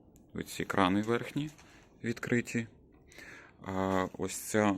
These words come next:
утеплена труба, ну, місцями, бо вата була різної товщини, трохи намотана,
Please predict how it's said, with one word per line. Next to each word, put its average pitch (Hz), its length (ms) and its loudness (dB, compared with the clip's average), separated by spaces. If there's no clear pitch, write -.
утеплена 98 500 4
труба, 147 600 0
ну, 127 140 2
місцями, 95 520 4
бо 92 160 2
вата 90 440 2
була 90 340 6
різної 92 340 2
товщини, 123 480 -2
трохи 92 340 0
намотана, 85 520 -4